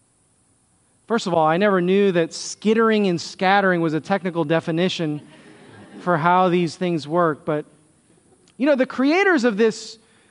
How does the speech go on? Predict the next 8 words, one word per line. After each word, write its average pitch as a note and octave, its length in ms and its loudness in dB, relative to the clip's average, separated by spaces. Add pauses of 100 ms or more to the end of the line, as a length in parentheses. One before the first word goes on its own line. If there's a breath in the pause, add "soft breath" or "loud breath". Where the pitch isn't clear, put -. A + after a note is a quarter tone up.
(120 soft breath)
of G#3 140 0
this G#3+ 200 0
lure F3+ 800 2 (500 soft breath)
are G3+ 140 0
trying D4 680 0
to G#3+ 580 0 (520)
create A#3 540 0
something G3+ 720 0